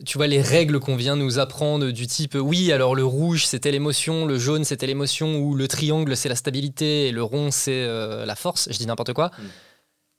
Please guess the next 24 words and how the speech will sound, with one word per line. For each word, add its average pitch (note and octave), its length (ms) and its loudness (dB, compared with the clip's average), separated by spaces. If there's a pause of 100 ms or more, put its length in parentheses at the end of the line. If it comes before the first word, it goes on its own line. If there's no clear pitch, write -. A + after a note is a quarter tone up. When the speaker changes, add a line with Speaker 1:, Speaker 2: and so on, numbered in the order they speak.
(360)
Speaker 1:
Est-ce A#2+ 120 -2
que E3 80 0
ça, - 180 4
ça D3+ 140 2
a - 20 2
une B2+ 80 0
valeur ? A#2+ 320 -2 (2000)
Speaker 2:
Oui. E3+ 300 0 (300)
Enfin, C3 400 2
c'est D3 180 4
là D#3+ 140 8
où B2+ 580 4 (1160)
c'est - 120 -8
un A#2 40 0
peu B2 100 2
compliqué, D3+ 480 2
mais A#2+ 540 4 (960)
il - 40 -6
y B2+ 40 0
a - 20 4
des B2+ 80 4
choses D#3+ 240 4
qui - 100 0
sont B2+ 480 2